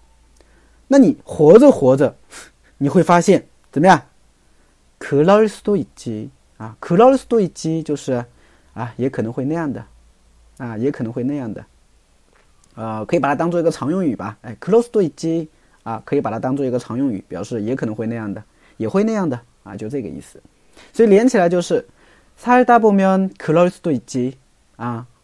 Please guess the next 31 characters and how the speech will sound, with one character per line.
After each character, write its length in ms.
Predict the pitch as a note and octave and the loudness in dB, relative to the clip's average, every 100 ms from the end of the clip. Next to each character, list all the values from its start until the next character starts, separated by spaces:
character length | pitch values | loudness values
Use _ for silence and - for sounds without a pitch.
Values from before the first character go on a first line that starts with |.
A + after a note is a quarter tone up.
| _ _ - | _ _ -12
你 400 | A2+ A2+ A2+ A2+ | -10 -8 -8 -8
生 240 | - D#3 | -4 -4
活 160 | A2+ G#2+ | -4 -6
的 100 | A#2 | -6
过 140 | B2+ | -6
程 160 | A#2+ A2+ | -8 -8
当 160 | A#2+ | -6
中， 160 | A#2 A#2 | -6 -8
你 60 | |
会 120 | G#2 A#2+ | -8 -10
发 200 | B2 A#2 | -8 -8
现 280 | B2+ G#2 A2 _ | -8 -10 -12 _
啊， 200 | G2 F#2+ | -16 -14
在 100 | G#2 | -10
你 80 | A#2+ | -8
的 100 | G#2+ | -10
生 200 | - C3 | -10 -10
活 120 | A#2 | -8
当 160 | G#2 G#2+ | -8 -10
中 200 | A2 A#2+ _ _ _ | -12 -18 _ _ _
是 160 | - G3+ | -10 -6
会 120 | F#3 | -6
有 80 | G#2 | -6
那 80 | |
样 140 | A2+ A2 | -8 -12
事 120 | - | -14
情 160 | - G2 | -14 -14
出 100 | A2+ | -14
现 200 | - F#2+ | -14 -14
的， 80 | - | -16
是 80 | _ | _